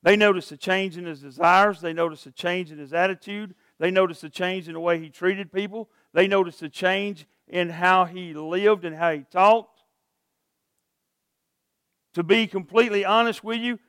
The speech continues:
I can't, I can't say it for a hundred percent fact, but I bet you they fired him as a jailer because he was probably too gentle.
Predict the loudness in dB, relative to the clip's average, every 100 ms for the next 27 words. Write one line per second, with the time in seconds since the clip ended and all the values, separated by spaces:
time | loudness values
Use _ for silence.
0 | _ 0 2 2 0 -2 -2 -8 _ 0
1 | 0 -2 -4 -2 0 0 0 -2 0 -4
2 | -8 -8 -8 -2 4 6 4 0 2 2
3 | 2 -2 -2 -6 -12 -12 _ _ _ 2
4 | 2 4 8 8 6 2 -4 -6 -8 -2
5 | 2 4 2 -4 -4 -4 -4 -10 -4 0
6 | 0 -2 -8 -12 -4 -4 -4